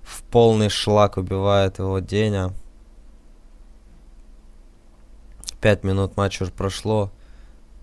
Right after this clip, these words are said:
Ну, конечно, тут всякое бывает. Переломить ход событий всегда можно. Так.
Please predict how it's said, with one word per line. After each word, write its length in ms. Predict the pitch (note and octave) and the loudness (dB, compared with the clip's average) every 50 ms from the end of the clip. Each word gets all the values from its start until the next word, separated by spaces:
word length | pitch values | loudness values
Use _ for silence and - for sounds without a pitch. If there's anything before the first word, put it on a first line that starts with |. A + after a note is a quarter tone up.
| - - - - - - - | -20 -20 -20 -20 -20 -20 -14
Ну, 180 | - C#3+ D#3 D3+ - - | -8 -8 -8 -8 -8 -4
конечно, 400 | - A#2+ A#2 A#2+ A2+ A2 - A2 | -2 0 2 2 2 0 0 -2
тут 160 | G2+ G#2+ F#2+ | -2 -2 -4
всякое 400 | - - - B2 A#2+ - - F#2+ | -4 -2 -2 -2 0 0 0 -2
бывает. 560 | F#2 F2+ F#2 F#2+ G2+ G#2+ G#2 G2 F#2 F2 E2 - | -2 -2 -4 -2 0 2 4 4 2 2 -2 -6
Переломить 460 | - F2+ F#2 F#2 F2+ F#2 F#2+ F#2 - | -6 -4 -2 -2 -2 -4 -6 -8 -6
ход 180 | - F#2 F2 | -8 -6 -6
событий 360 | - - F#2 F2+ F#2 F2 - - | -6 -8 -6 -6 -6 -8 -8 -12
всегда 360 | - - - F2 F2 F#2 F2+ | -12 -12 -10 -6 -4 -4 -2
можно. 440 | F#2+ G2 G2+ G2+ F#2 F2+ F2 F2 F2 - - - - - - - - - - - - - - - - - - - - - - - - - - - - - - - - - - - - - | 0 0 0 -2 -2 -4 -6 -10 -10 -12 -20 -20 -20 -20 -20 -20 -20 -20 -20 -20 -20 -20 -20 -20 -20 -20 -20 -20 -20 -20 -20 -20 -20 -20 -20 -20 -20 -20 -20 -20 -20 -20 -20 -20 -14 -12
Так. 460 | - F2 F2+ F2 F2 F2 F2+ - - | -10 -8 -6 -6 -6 -6 -8 -10 -14